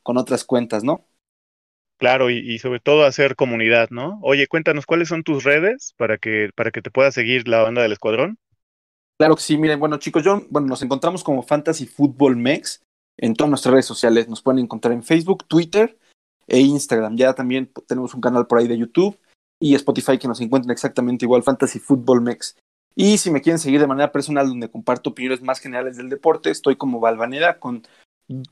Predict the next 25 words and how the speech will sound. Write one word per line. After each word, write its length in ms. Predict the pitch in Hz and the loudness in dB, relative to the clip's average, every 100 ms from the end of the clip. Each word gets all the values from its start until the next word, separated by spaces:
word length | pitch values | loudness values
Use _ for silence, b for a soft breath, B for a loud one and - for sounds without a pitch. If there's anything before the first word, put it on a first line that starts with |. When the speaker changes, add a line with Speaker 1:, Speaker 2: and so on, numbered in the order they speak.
| - | -6
Speaker 1:
tres 240 | 170 180 | -4 0
A's 220 | 156 170 143 | 0 0 0
al 120 | 123 | 0
final, 400 | 123 110 104 _ | 2 2 0 _
Balvanera. 560 | 131 135 139 120 - _ _ _ _ | 0 2 0 -4 -10 _ _ _ _
Esas 240 | - 131 120 | -6 -4 -4
son 140 | 117 | -6
las 200 | 107 - | -8 -8
redes 160 | - 104 | -8 -8
sociales. 400 | - - - _ _ _ _ _ _ _ _ _ - | -12 -18 -20 _ _ _ _ _ _ _ _ _ -14
Speaker 2:
Excelente, 540 | - - 101 104 90 | -10 -6 -6 -6 -8
Paco. 260 | - 92 98 | -8 -8 -10
Pues 160 | 104 | -12
muchas 240 | 127 127 123 | -10 -6 0
gracias. 480 | 117 113 107 - - b _ _ _ _ _ _ | 0 0 -2 -6 -16 b _ _ _ _ _ _
Bueno, 340 | - 160 175 156 - _ _ - | 2 2 2 0 -8 _ _ -6
en 140 | 127 147 | -2 0
esta 160 | 196 | 2
ocasión 640 | 185 143 131 156 165 175 131 | 4 2 2 0 0 0 2
vamos 340 | 127 131 127 | 4 2 0
a 60 | 117 | -2
tener 480 | 113 117 120 120 - | -2 -2 -2 -2 -6
como 400 | 120 110 110 107 | -4 -2 -2 -4
platillo 400 | - 120 147 160 | -4 -4 -2 -2
principal, 760 | 156 123 113 123 - 139 214 | -2 -4 -4 -6 0 0 0